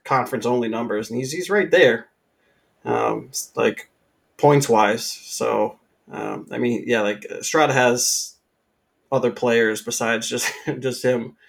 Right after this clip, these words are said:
and Dubar killed us last time too. So they, they've got guys, um, and we just, it's not a matchup for us. I don't know if they're the best. I mean, maybe Charleston is the best team in the league, but as far as matchups goes, I, I don't, I think they're the hardest for us.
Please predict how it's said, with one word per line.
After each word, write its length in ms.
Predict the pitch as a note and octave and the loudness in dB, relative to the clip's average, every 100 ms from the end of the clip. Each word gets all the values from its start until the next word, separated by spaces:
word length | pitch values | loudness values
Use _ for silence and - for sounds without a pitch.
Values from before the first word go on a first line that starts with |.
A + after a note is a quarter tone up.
| - - | -18 -10
and 100 | A2+ | -2
Dubar 360 | C#3 C3+ B2 | 2 4 4
killed 200 | C3 B2 | 2 2
us 140 | A#2+ C3 | 2 0
last 260 | B2+ B2 | -4 -4
time 200 | B2+ B2 | -6 -8
too. 280 | A#2+ B2+ B2 | -6 -6 -6
So 160 | A#2+ B2 | -6 -4
they, 180 | A#2+ B2+ | -4 -2
they've 200 | C3+ C3+ | -2 2
got 280 | C#3+ - | 2 2
guys, 540 | A#2+ A2 F#2+ F2 - - _ _ _ _ - | 0 0 0 -4 -10 -12 _ _ _ _ -12
um, 400 | A#2+ A2 G#2+ G#2 A2 | -8 -6 -6 -8 -10
and 160 | A#2+ | -6
we 140 | C3 B2 | -6 -2
just, 320 | A#2 - - | -2 -4 -8
it's 160 | B2 | -4
not 200 | C#3+ C#3 | 0 2
a 40 | B2+ | 2
matchup 440 | C3 B2 C3 B2 | 0 -2 -4 -8
for 180 | A#2+ A2 | -6 -6
us. 280 | G#2 - - | -6 -8 -8
I 180 | A2 C#3+ | -4 -2
don't 140 | D3+ | 2
know 100 | C#3+ | 2
if 80 | C3+ | 2
they're 160 | B2+ | 0
the 80 | A#2+ | -2
best. 400 | A#2+ C3 D#3 - | -2 0 -2 -4
I 40 | C3 | -4
mean, 240 | B2 A#2+ - _ - | -4 -6 -12 _ -8
maybe 220 | B2 B2 | -6 -4
Charleston 400 | C3+ C#3 C3 C3 | 0 0 0 0
is 100 | C3+ | 0
the 60 | D3 | 0
best 220 | D3+ D3 | -2 -2
team 100 | D#3 | -4
in 60 | |
the 60 | D3+ | -2
league, 140 | D3 | -2
but 160 | B2 - _ _ _ _ - | -2 -4 _ _ _ _ -16
as 100 | C3+ | -2
far 220 | C#3+ C3+ | 4 4
as 80 | A#2 | 4
matchups 420 | A#2+ A#2+ B2 - | 2 0 -4 -4
goes, 180 | A#2 A2+ | -4 -2
I, 200 | A2+ A#2+ - | -2 -2 -4
I 100 | B2 | -2
don't, 260 | A#2 G2 - _ | -2 -2 -10 _
I 340 | A#2 A#2 A#2 - _ _ _ _ _ _ _ _ _ - | 0 2 0 -4 _ _ _ _ _ _ _ _ _ -2
think 160 | B2 | 2
they're 140 | A#2+ A#2 | 4 4
the 100 | A#2 | 4
hardest 340 | A#2+ A2+ - | 0 -2 -4
for 140 | A2 A2 | -6 -8
us. 260 | A#2+ - | -8 -14